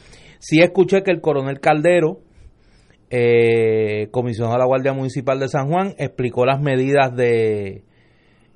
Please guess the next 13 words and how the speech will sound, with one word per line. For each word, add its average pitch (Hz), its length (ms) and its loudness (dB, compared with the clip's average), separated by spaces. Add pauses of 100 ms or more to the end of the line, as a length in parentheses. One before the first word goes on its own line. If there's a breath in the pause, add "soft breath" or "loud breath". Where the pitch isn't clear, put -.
(100)
eh, 107 1000 -4
de 123 240 0
seguridad 139 680 2
y 151 100 -2
de 143 140 4
desalojo 127 760 4 (540 soft breath)
ante 123 360 2
un 139 340 0
evento 151 460 0
allí. 185 380 0 (1160 soft breath)
Yo 127 300 0
creo 165 260 6
que 175 100 4